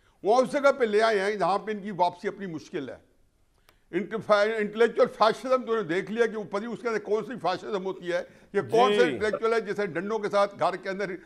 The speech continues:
Speaker 1: पुलिस को रोकने के बंदे रखे हुए हैं। फैशिस्ट कौन होता है? जो तशद्दुद से अपनी सियासत को आगे बढ़ाता है। ये डेफिनेशन मैंने पॉलिटिकल साइंस में पढ़ी है, इसके अलावा कोई डेफिनेशन है जो ये सब भाई साहब मुझे बता दें,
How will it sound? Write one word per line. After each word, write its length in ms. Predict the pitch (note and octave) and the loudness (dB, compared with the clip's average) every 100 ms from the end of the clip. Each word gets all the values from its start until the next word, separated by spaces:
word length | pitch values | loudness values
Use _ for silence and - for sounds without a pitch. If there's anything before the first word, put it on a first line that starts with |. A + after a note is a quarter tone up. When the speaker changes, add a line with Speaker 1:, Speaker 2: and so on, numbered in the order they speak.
| - - | -20 -2
Speaker 1:
पुलिस 300 | F#3 A#3 F3 | 0 0 2
को 60 | G#3 | 2
रोकने 320 | G#3 A3+ A3+ | 2 0 -2
के 100 | F#3 | -2
बंदे 280 | D3+ F#3+ G#3+ | -2 2 2
रखे 240 | G3 F#3+ | 2 -2
हुए 200 | F3+ D3+ | -2 -2
हैं। 140 | D#3+ - _ _ _ - | -6 -12 _ _ _ 6
फैशिस्ट 400 | A#3 B3 C4+ - | 6 6 -2 2
कौन 240 | C#4+ C#4+ | 4 6
होता 260 | B3+ B3+ C3 | 4 0 -8
है? 100 | - _ _ _ _ | -8 _ _ _ _
जो 240 | B2 A3+ B3+ | 4 8 8
तशद्दुद 600 | B3+ A#3+ - C4+ A#3 C#4 | 6 -2 2 4 8 6
से 100 | B3 | 6
अपनी 160 | A3+ | 0
सियासत 380 | A3+ A3+ A3+ A#3+ A3+ | 0 0 4 4 4
को 60 | |
आगे 180 | G#3 G#3+ | 4 4
बढ़ाता 360 | F#3+ C#3 - G#2+ | 0 0 -2 -18
है। 80 | - _ _ _ _ | -18 _ _ _ _
ये 160 | F3+ C#4+ | 4 6
डेफिनेशन 520 | B3+ A3+ A#3+ B3 A#3+ | 6 4 0 -4 -2
मैंने 140 | A3 | -2
पॉलिटिकल 340 | A3 A3 A3 G#3 | -2 -8 -4 -2
साइंस 240 | F3+ F3+ | -2 -4
में 120 | E3 | -6
पढ़ी 200 | D3 B2 | -10 -14
है, 120 | A2 F2 _ _ _ _ _ - | -16 -20 _ _ _ _ _ -6
इसके 260 | A#3+ - C4 | -4 -2 4
अलावा 260 | A#3+ C4+ | 6 6
कोई 120 | C#4 | 6
डेफिनेशन 480 | B3+ A#3+ B3+ B3 B3+ | 6 4 2 0 0
है 100 | C4 | 0
जो 80 | A#3 | 2
ये 60 | A#3+ | 2
सब 300 | A#3+ A3+ C#3 | 4 2 2
भाई 160 | G3 G#3 | 2 4
साहब 160 | A#3 | 0
मुझे 160 | G#3+ G#3 | 2 -2
बता 280 | E3+ D#3+ D#3 | -2 -2 -2
दें, 180 | E3+ | -4